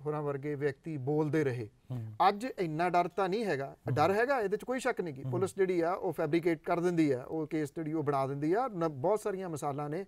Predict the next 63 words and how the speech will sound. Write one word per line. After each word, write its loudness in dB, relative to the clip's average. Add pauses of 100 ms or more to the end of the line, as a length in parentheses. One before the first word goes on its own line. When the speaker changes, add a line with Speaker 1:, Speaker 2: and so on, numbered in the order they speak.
(180)
Speaker 2:
ਹਮ। -6
Speaker 1:
ਇੱਕ -4
ਵਿਕਟਮ 0
ਤਾਂ 2
ਮੈਂ 2
ਵੀ 4
ਬੈਠਾ -2
ਤੁਹਾਡੇ -4
Speaker 2:
ਬਿਲਕੁਲ, 0
Speaker 1:
ਸਾਹਮਣੇ। -6
Speaker 2:
ਬਿਲਕੁਲ। -8
Speaker 1:
ਅ, 0 (200)
ਉਹਦੇ 4
ਬਾਵਜੂਦ 4
ਲੋਕ 6
ਜਿਹੜੇ 6
ਬੋਲਣ 4
ਵਾਲੇ 2
ਆ -10
ਜੀ, -18
Speaker 2:
ਹਮ। -4
Speaker 1:
ਆਪਾਂ -2
ਚਾਹੇ -2
ਮੁਲਕ 0
ਪੱਧਰ 4
ਦੇ 4
ਉੱਤੇ 0
ਲਾ 0
ਲਈਏ, -4
ਅ, -4
ਪਿੱਛੇ 0
ਜੇ 2
ਜਿੰਨੇ, 0
ਅ, 0
ਸੀਗੇ 0
ਜੀ, 0
ਉਹ 2
ਚੁੱਕ -4
ਕੇ 0
ਅੰਦਰ 0
ਵੀ, -4 (360)
ਅ, -2
ਦੇ -2
ਦਿੱਤੇ। -2 (200)
Speaker 2:
ਹਾਂ। -8
Speaker 1:
ਕੀ -2
ਉਹ -2
ਡਰ 4
ਹੈ -2
ਕਿ -6
ਲੋਕ 6
ਹੌਲੀ, 6
ਹੌਲੀ, 6
ਹੌਲੀ, 8
ਹੌਲੀ 6
ਇਹ 6
ਜਿਹੜੇ 6
ਮਨੁੱਖੀ -4
ਅਧਿਕਾਰਾਂ 0
ਲਈ 0
ਬੋਲਣ -2
ਵਾਲੇ, 0
ਉਹ 2